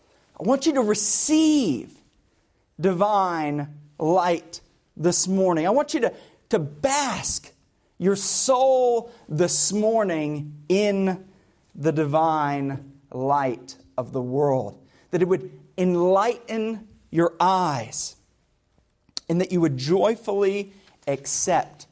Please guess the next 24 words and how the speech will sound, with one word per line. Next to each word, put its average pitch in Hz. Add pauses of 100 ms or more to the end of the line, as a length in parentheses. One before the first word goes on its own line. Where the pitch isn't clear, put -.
(260)
his 156
authority 147 (680)
over 120 (380)
your 123
life. 120 (560)
This 156
is 185
the 170
great 196 (560)
need 196
of 151
the 139
world. 180 (1080)
This -
is 156
the 139
great 131
need 120 (420)
of 113
the 117
human 139
heart, - (1160)
to 143
know 143